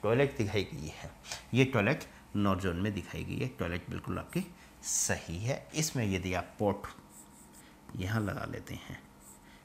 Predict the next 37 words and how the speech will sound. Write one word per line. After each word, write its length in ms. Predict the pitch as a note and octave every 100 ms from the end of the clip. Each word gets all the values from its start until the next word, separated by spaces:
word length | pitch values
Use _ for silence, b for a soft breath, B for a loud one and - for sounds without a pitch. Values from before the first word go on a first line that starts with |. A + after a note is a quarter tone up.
| - G2+
नॉर्थ 260 | F#2+ -
ईस्ट 220 | F#2 -
की 60 | -
ओर 60 | -
फेस 240 | - -
करते 260 | - - B2
हैं, 80 |
तो 80 | B2+
ये 100 | F#2
और 220 | E2+ E2+
भी 100 | F2+
अच्छा 260 | F2+ - C3
होगा। 280 | C3 F#3+ G3+ B B -
और 160 | G2+
यहाँ 380 | E2+ D#2+ - C#3
पर 120 | A2 F2+
आप 200 | F2 -
एक 180 | -
हल्का 200 | - -
सा 140 | G#2+ -
पार्टीशन 520 | - - - - F#2
देकर 300 | A2+ - D#3+ B B B -
यहाँ 220 | G2+ G#2+
आप 120 | F2+ E2+
अपना 300 | - D3 - - - - - B B B -
वॉश 460 | A2 A2 G2 - -
बेसिन 240 | C#2+ C2+
लगाएं। 420 | C2 C2 - - F#2+
यहाँ 260 | G2 A2+
से 160 | A#2 G2+
आपका 240 | E2+ -
अपना 220 | E2+ A#2+
शावर 300 | C3 - E2
में 160 | E2 E2+
जाने 240 | D#2+ E2
का 100 | -
रास्ता 300 | - - E3+